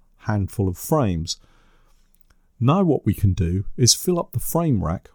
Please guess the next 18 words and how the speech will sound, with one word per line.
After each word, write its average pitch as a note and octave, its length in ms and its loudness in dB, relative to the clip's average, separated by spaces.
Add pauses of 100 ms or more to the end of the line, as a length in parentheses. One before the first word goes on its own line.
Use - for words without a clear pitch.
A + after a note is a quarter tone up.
with A#2 180 -2
as A2+ 160 0
many B2 360 4
as A#2+ 120 2
seventy-two C#3+ 920 2
uncapped G#2+ 540 -2
frames F#2+ 540 -4 (320)
while B2 240 0
the C#3 120 -2
extractors B2+ 640 0
are G2+ 60 2
spinning, G#2 600 2 (240)
meaning D3+ 260 4
the B2+ 80 4
person F3+ 420 4
uncapping A2+ 600 0
the F2+ 80 -4
frames F2 440 -4